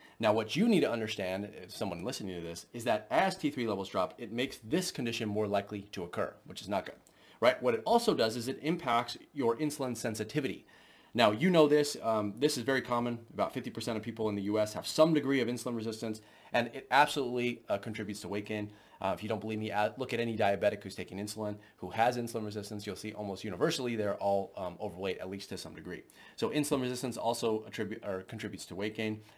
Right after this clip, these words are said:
as well as leptin resistance. Okay, so these things are all kinda going together. Now, the question really becomes, how do you treat this? How do you fix this problem? Do not focus on calories. That's the most tempting thing for people to do. Remember what happens at, and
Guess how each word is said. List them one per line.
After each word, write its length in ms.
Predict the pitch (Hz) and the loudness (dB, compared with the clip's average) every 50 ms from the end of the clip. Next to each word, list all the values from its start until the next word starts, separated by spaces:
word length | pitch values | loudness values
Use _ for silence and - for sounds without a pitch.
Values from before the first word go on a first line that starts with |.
| - - | -8 -4
as 200 | - - 107 104 | -4 -4 -2 0
well 320 | 101 113 107 101 - - | 2 4 4 4 2 0
as 160 | - 95 87 82 | -4 -8 -6 -4
leptin 300 | 90 87 - 85 82 82 - | -6 -6 -6 -8 -12 -12 -12
resistance. 480 | - 87 82 82 - - - - - - _ _ _ - | -12 -10 -8 -8 -10 -12 -14 -18 -20 -20 _ _ _ -8
Okay, 100 | - 104 | -6 -6
so 120 | 104 117 | -4 -4
these 100 | 117 117 | -6 -4
things 200 | 113 117 107 - | -4 -4 -2 -2
are 140 | 95 90 - - | -2 -4 -2 0
all 140 | 107 101 92 | 0 0 0
kinda 200 | - 85 80 82 | -2 -6 -10 -10
going 200 | - 85 85 - | -10 -10 -12 -10
together. 260 | - 95 90 - - - - - - - - - - | -6 -6 -4 -4 -6 -10 -18 -20 -20 -20 -20 -2 6
Now, 140 | 131 147 - | 8 8 8
the 80 | 214 | 8
question 400 | 214 - 220 247 262 - 202 175 | 6 4 4 4 6 4 4 4
really 160 | 160 190 196 | 4 4 4
becomes, 560 | 170 147 - - 185 175 143 107 104 110 110 - | 4 2 0 -2 0 0 2 0 0 -2 -6 -10
how 520 | - - - - 156 175 208 220 208 214 - | -12 -8 -2 2 6 6 8 8 6 4 2
do 160 | 139 143 160 | 2 2 2
you 160 | 165 156 147 147 | 2 2 0 -2
treat 240 | - 165 165 160 | 0 -2 -2 -2
this? 140 | - - - | -4 -8 -8
How 280 | - - 120 147 170 165 | 4 8 8 8 8 8
do 120 | 143 139 | 4 2
you 120 | 147 147 139 | 2 0 0
fix 200 | 143 135 - - | -2 -4 -6 -6
this 100 | 117 113 | -8 -4
problem? 320 | - 113 101 92 90 - - - - - - - - - _ - 113 | -2 0 0 0 -2 -8 -16 -20 -20 -20 -20 -20 -20 -20 _ -18 -2
Do 180 | 107 165 208 240 | 2 4 6 8
not 240 | 220 202 202 180 - | 8 8 8 8 6
focus 300 | - 185 175 170 165 165 | 4 2 4 4 2 2
on 100 | 139 127 | 2 2
calories. 380 | - 131 117 104 87 85 - | 2 2 4 4 2 0 2
That's 220 | - 120 123 - - | 2 2 2 2 -2
the 60 | 131 | -4
most 200 | 120 117 - - | -4 -4 -4 -4
tempting 360 | - 170 175 180 185 175 156 | -4 -4 -2 -2 -2 -2 -2
thing 220 | - 147 135 135 | -2 -2 -2 -2
for 120 | 131 123 110 | -4 -4 -4
people 240 | - 117 110 110 107 | -4 -4 -4 -4 -4
to 80 | 107 | -4
do. 180 | 98 95 87 - - - - - - - | -4 -6 -8 -8 -12 -18 -20 -20 -8 -4
Remember 300 | 107 113 131 151 165 185 | -2 2 2 4 4 4
what 160 | 175 - - | 2 0 0
happens 340 | 156 156 156 151 156 127 117 | 0 0 0 0 -2 -2 -2
at, 200 | 120 117 - - - | -2 -2 -4 -8 -10
and 180 | 123 117 110 | -10 -10 -10